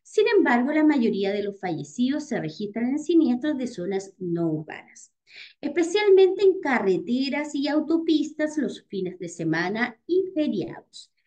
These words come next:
¿Qué quiere decir esto? Que en zona no urbana, principalmente en carreteras y autopistas, es donde más velocidad se despliega. Entonces, el factor velocidad sí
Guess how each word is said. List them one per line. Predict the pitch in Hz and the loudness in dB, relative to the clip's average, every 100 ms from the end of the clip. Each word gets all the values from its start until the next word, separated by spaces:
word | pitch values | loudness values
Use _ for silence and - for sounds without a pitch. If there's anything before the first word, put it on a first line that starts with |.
| _ _ | _ _
¿Qué | 370 | -2
quiere | 359 453 440 427 | 0 0 2 0
decir | - 330 254 | 0 0 0
esto? | - - _ _ _ _ _ _ | -2 -8 _ _ _ _ _ _
Que | - 330 | 4 4
en | |
zona | 330 - 415 403 415 - | 4 0 2 2 2 0
no | 269 277 392 | 2 4 4
urbana, | 466 440 339 392 262 147 - _ _ | 2 -4 -2 -2 -2 -4 -8 _ _
principalmente | 170 156 156 - 196 233 233 254 | -8 -6 -6 -6 -2 0 0 0
en | 247 240 | -2 -4
carreteras | 196 165 151 147 220 269 339 - | -6 -8 -10 -10 -8 -6 -8 -8
y | 320 | -6
autopistas, | 320 349 - 254 - - 220 - _ - - _ | -4 -6 -6 -6 -6 -8 -10 -10 _ -20 -20 _
es | 311 330 240 | 2 4 4
donde | 320 320 311 294 | 2 4 4 4
más | 262 302 403 - 330 | 6 6 2 -2 2
velocidad | 381 330 320 - 240 226 254 - | 4 4 2 0 0 0 -4 -8
se | - - 240 | -14 -6 -4
despliega. | 240 240 - 208 160 - - _ _ _ _ - - | -4 -6 -10 -8 -8 -10 -16 _ _ _ _ -20 -10
Entonces, | 277 302 311 233 151 - - - _ _ | 2 2 4 0 -4 -10 -20 -20 _ _
el | 311 339 - | 2 4 4
factor | 302 302 415 381 403 | -2 -2 -2 -2 2
velocidad | 403 381 339 320 370 370 _ _ _ | 0 2 0 0 0 -4 _ _ _
sí | - - 453 359 175 - | -20 0 4 4 2 -6